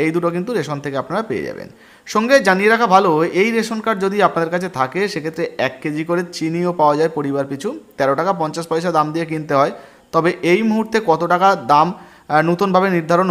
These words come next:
হচ্ছে, সেটা আপনি রেশন দোকান থেকে, রেশন ডিলারদের থেকেই জানতে পারবেন। আচ্ছা, এরপরে, আহ, আপনাদের কাছে যদি পিএইচএইচ এবং এসপিএইচএইচ এই দুটো কার্ড থাকে, দুটো কার্ডেই কিন্তু একই রকমের রেশন দ্রব্য পাবেন।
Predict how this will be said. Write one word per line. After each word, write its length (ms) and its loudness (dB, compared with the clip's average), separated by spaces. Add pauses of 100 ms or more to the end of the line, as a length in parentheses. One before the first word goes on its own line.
হচ্ছে, 240 2 (140)
সেটা 200 -2
আপনি 120 -4 (100)
রেশন 260 -4
দোকান 240 -2
থেকে, 160 -4
রেশন 340 -4
ডিলারদের 380 -6
থেকেই 280 -8
জানতে 240 -6
পারবেন। 220 -12 (520)
আচ্ছা, 180 -4 (560)
এরপরে, 300 6 (180)
আহ, 500 0
আপনাদের 280 0
কাছে 220 -2
যদি 120 -4 (140)
পিএইচএইচ 600 2 (120)
এবং 100 -2 (240)
এসপিএইচএইচ 760 -4 (200)
এই 60 2 (100)
দুটো 180 4 (100)
কার্ড 220 6
থাকে, 140 2 (120)
দুটো 240 -2
কার্ডেই 280 2
কিন্তু 160 -6 (120)
একই 220 -4
রকমের 280 -4
রেশন 220 -8
দ্রব্য 260 -4
পাবেন। 220 -6